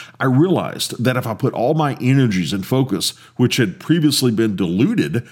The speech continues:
with all the M B A studies I was doing, if I focused all my energies into learning more about Cisco technologies,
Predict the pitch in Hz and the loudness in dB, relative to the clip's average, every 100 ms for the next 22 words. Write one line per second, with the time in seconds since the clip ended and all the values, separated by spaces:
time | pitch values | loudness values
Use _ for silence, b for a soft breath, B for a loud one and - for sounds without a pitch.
0 | B 104 123 123 120 110 113 131 104 123 | B -4 -2 0 0 0 0 0 2 2
1 | - 117 101 92 85 82 78 85 92 127 | 0 0 0 0 -2 -4 -4 -2 -4 -6
2 | B B _ 135 113 104 - 208 208 - | B B _ -6 -4 -4 -4 -4 -2 -2
3 | 139 135 120 139 131 110 120 107 113 117 | -2 -2 0 0 0 0 0 0 -2 -2
4 | 104 120 131 123 107 113 117 120 117 - | 0 0 0 -2 -2 0 0 0 -2 -2
5 | 127 - 170 120 113 123 117 123 123 | -4 -2 -2 -2 -2 -2 0 -2 -4